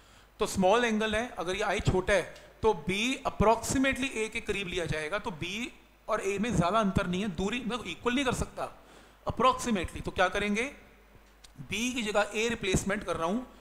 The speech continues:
तो क्या बन जाएगा? ओए by आईए। Clear है? B की जगह A replace कर दिया, तो मेरे पास क्या बन गया? O by आईए। ये देखो next किया हुआ है। अब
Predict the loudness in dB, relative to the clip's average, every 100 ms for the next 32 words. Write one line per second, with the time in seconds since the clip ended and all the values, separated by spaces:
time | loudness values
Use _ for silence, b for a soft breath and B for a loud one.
0 | B B -8 4 4 6 6 6 6 2
1 | -2 2 6 8 6 6 4 2 -8 -18
2 | -18 -14 -10 -10 -10 -12 -14 -16 _ _
3 | _ _ _ -20 -20 -12 -2 2 2 -2
4 | -10 -12 -6 -4 0 2 4 4 4 2
5 | 0 -2 -6 -8 -8 -2 -2 2 0 2
6 | 2 2 2 2 2 2 4 4 2 2
7 | -2 -2 -6 -10 -8 -6 -4 -6 -6 -8
8 | -8 -10 -14 -18 B B B B B 2
9 | 4 4